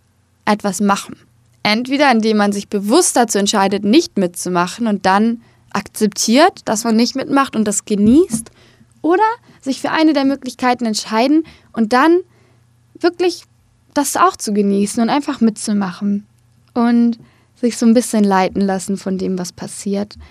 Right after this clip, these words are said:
und versuchen, präsenter zu sein. Wahrscheinlich geht's tatsächlich auch um sowas Spirituelles, sowas im Moment sein, im Jetzt sein, so den Moment genießen und ja, sich von Erwartungen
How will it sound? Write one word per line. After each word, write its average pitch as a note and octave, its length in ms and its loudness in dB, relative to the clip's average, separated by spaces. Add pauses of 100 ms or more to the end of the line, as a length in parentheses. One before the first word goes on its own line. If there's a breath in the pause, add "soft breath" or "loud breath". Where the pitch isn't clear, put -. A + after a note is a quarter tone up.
(260 soft breath)
und G#3 180 -2
versuchen, B3+ 680 0
präsenter A3 640 -2
zu F#3+ 100 -8
sein. F3+ 240 -2
Wahrscheinlich G3 400 -6
geht's G#3 320 -2
tatsächlich G#3 760 -4
auch G#3 100 0
um G#3 160 0
sowas G3 320 -4
Spirituelles, F#3+ 920 -6
sowas E3+ 540 -6 (100)
im F#3+ 200 -6
Moment F#3 480 -4
sein, F3 380 -6
im E3+ 120 -6
Jetzt F3 580 -6
sein, F3 420 -6 (1700 soft breath)
so G3 160 -10
den E3 600 -8
Moment F3+ 540 -4
genießen F3+ 960 -6 (400)
und E3+ 540 -6
ja, F3+ 260 -6
sich F3+ 220 -12
von F3 140 -6
Erwartungen A#3 920 -2